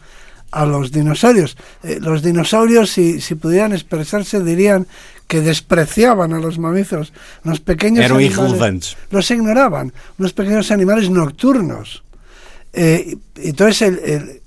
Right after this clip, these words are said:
Speaker 1: obviamente, el meteorito cambió las cosas. Algún autor dice que, de todas formas,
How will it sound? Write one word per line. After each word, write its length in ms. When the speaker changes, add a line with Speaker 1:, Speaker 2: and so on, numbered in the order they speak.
Speaker 1:
obviamente, 1000
el 80
meteorito 720
cambió 340
las 200
cosas. 380
Algún 280
autor 440
dice 520
que, 140
de 120
todas 420
formas, 600